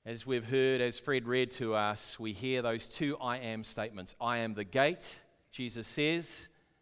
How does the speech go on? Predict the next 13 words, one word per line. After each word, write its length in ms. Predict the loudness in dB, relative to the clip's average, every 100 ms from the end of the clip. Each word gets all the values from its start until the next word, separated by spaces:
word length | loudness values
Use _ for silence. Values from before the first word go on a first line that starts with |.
| _ _ _
and, 140 | -4 0
"I 160 | 2
am 460 | 2 2 2 -2 -4
the 100 | -6
good 240 | -4 -4
shepherd." 500 | -4 -4 -6 -10 -14 -20 _ _ _ _ _ _ _ _ _ -14
The 100 | -10
significance 680 | -6 -4 -2 -2 -2 -4 -4
of 120 | 0
those 360 | 0 0 -2
two 220 | -4 -4 -2
statements 520 | 0 -2 -2 -8 -10
cannot 520 | -6 -4 -2 -4 -8